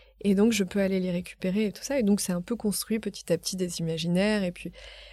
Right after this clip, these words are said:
euh, petit à petit, ce n'était moins une question et il y avait de plus en plus de désir à l'écran, euh, fait par des femmes.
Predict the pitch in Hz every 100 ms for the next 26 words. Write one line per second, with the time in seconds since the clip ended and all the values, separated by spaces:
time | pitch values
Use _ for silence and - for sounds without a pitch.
0 | - - 185 190 185 - 190 180 247 220
1 | 196 175 175 170 - - - - - -
2 | - 208 214 226 220 202 208 190 - 233
3 | 240 226 185 175 185 185 180 196 180 208
4 | 185 185 180 185 190 214 202 - - 190
5 | 185 185 - 214 214 226 233 220 - 180
6 | 175 175 - 185 170 170 165 214 226